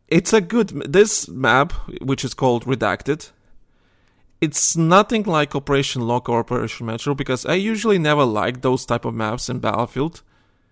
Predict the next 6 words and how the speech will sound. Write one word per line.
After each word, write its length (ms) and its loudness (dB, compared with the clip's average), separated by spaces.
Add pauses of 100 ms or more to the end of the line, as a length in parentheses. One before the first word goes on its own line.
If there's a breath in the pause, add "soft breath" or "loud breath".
(580)
because 500 2 (180)
it, 240 -10
there's 200 4
usually 440 0
no 280 0
tactics, 840 -2